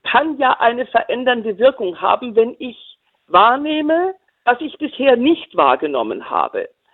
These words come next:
Dann kann ich mich dafür auch einsetzen. Christliche Menschen sagen, in diesem Wahrnehmen kann auch Gott wirken. Andere sagen, es ist eben der Verstand oder das Bewusstsein. Das kann man unterschiedlich sehen.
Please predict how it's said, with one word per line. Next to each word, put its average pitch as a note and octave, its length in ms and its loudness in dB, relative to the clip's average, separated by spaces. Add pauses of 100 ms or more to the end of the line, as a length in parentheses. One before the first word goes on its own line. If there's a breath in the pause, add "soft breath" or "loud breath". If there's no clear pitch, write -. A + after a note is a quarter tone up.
(120)
Dann A#3 180 2
kann A#3 240 -4
ich C#4+ 200 -10
mich D4+ 200 -10
dafür B3 680 2
auch - 300 0
einsetzen. G#3 760 0 (260)
Christliche E4+ 520 2
Menschen D4 420 -2
sagen, B3+ 420 4
in E4 200 0
diesem G#3 400 -4
Wahrnehmen D3 800 2 (280)
kann A#3+ 280 0
auch - 300 0
Gott C4+ 300 0
wirken. B2+ 540 -2 (280)
Andere G#3+ 380 -2
sagen, B3+ 340 -2
es A#3 120 -8
ist - 260 -14
eben A#3+ 220 -10
der A#3 120 -2
Verstand G3+ 600 2 (200)
oder F#3+ 200 0
das G3 240 -4
Bewusstsein. F#3 840 -2 (320)
Das G#3 100 -6 (140)
kann A3+ 160 2
man A#3+ 120 -2
unterschiedlich - 880 -2
sehen. A3 360 0